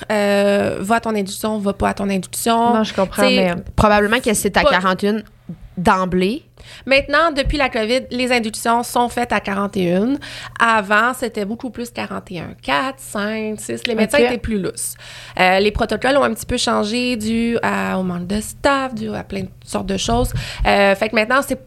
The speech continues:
Speaker 1: plus à quarante et un. Certains médecins vont comme, tu sais,
Speaker 3: Quarante.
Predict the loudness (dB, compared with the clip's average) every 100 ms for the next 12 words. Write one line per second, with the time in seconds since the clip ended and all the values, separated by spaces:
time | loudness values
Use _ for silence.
0 | -20 -14 -2 0 0 2 2 2 -2 0
1 | 2 2 0 -2 -4 -2 0 0 0 -2
2 | 0 -2 2 2 2 -4 -8 -20 -20 -20
3 | -20 -20 -20 -20 -16 -2 4 4